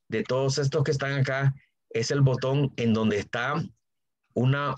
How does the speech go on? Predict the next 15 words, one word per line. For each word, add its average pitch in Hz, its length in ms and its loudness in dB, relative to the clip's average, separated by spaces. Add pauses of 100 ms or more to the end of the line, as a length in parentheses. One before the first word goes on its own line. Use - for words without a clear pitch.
como 113 260 2
hojita 131 420 2
Excel 143 340 -2
con 123 180 2
un 123 100 0
lápiz. 139 380 -2
No 113 140 0
sé 143 140 -2
si 147 120 -2
lo 131 100 0
logran 135 320 2
ver, 135 180 2
sí. 104 300 -4 (680)
Acá. 131 280 -6 (1700)
Dice 123 300 -2